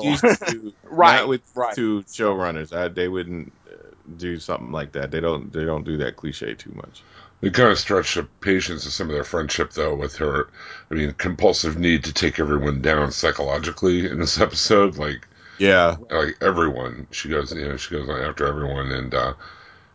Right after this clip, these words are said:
Speaker 3: it's just kind of weird and funny that you're kind of getting analysis of all these characters after we've, like,
Speaker 2: Have
Speaker 3: learned about them.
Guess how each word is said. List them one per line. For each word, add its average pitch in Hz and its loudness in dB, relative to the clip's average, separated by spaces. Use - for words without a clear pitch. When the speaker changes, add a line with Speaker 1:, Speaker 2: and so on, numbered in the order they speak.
Speaker 3:
it's 76 -4
just - -2
kind 78 4
of - -6
weird 92 -2
and 85 -4
funny 82 2
that 73 0
you're 71 -2
kind 80 0
of 73 0
getting 73 0
analysis 71 -2
of - -10
all 73 -2
these 65 -6
characters 67 -2
after 71 -4
we've, 67 -8
like, 65 -4
Speaker 2:
Have 65 2
Speaker 3:
learned 69 -10
about 67 -2
them. 65 -6